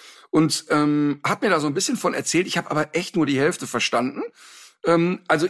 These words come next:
was ich aber gegoggelt habe, war, dass man angeblich vor neunhundert Jahren in Wikingergräbern schon, äh, Knochen dieser Hunde gefunden hätte.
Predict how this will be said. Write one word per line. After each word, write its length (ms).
was 240
ich 260
aber 440
gegoggelt 840
habe, 320
war, 320
dass 160
man 100
angeblich 540
vor 180
neunhundert 640
Jahren 460
in 240
Wikingergräbern 1080
schon, 460
äh, 180
Knochen 400
dieser 240
Hunde 220
gefunden 400
hätte. 340